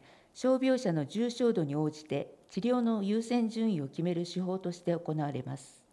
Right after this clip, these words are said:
例えば、生命の危機が差し迫っている傷病者のうち、治療によって救命の可能性が高い患者を最優先とし、反対に助かる見込みが低い場合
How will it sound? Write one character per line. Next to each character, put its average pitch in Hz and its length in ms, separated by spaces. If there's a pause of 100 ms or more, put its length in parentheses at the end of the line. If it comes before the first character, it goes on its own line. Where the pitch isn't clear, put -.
(960)
例 269 180
え 175 40
ば、 - 180 (320)
生 277 280
命 214 160
の 151 140
危 - 120
機 214 120
が 170 120
差 156 140
し - 60
迫 208 260
っ 208 40
て 208 160
い 156 80
る 147 100
傷 214 300
病 202 160
者 165 160
の 139 100
う 135 140
ち、 - 240 (400)
治 190 120
療 247 220
に 220 120
よ 214 80
っ - 40
て - 420 (460)
救 254 220
命 254 220
の 233 120
可 214 140
能 220 160
性 214 220
が 190 120
高 208 260
い 226 80
患 170 240
者 139 140
を 139 60
最 214 300
優 220 140
先 151 220
と 127 120
し、 - 260 (500)
反 202 200
対 185 240
に 175 220 (300)
助 - 300
か 269 40
る 220 120
見 170 100
込 214 140
み 214 120
が 214 100
低 220 280
い 185 60
場 160 100
合 156 100